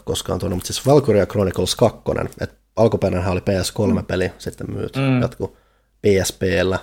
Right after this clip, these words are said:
Speaker 1: Tää on tosiaan vielä muoveissa.
Speaker 2: Mä en muistanut, että se jatkuu P S P. Mm.
Speaker 1: Se on pari osaa jo tullut P S P:lle ja sitten lähden, lähti reboottaamaan. Et en osaa tästä kauheasti sanoa. Mä tykkäsin P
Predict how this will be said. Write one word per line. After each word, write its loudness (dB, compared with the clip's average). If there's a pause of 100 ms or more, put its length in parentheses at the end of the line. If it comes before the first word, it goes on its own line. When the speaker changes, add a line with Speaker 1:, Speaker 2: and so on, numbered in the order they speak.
Speaker 1:
Tää -6
on -2
tosiaan -4
vielä -2
muoveissa. -2 (600)
Speaker 2:
Mä 4
en 2
muistanut, -2
että -16
se -6
jatkuu -4
P -8 (140)
S -12
P. -14
Mm. -6 (380)
Speaker 1:
Se -8
on -2
pari 0
osaa 0
jo 2
tullut -8
P -6 (180)
S -10
P:lle -8
ja -8
sitten -10
lähden, -6 (180)
lähti -6
reboottaamaan. -2 (140)
Et -4
en 6
osaa 6
tästä 2
kauheasti 2
sanoa. 0
Mä 0
tykkäsin 2 (640)
P 4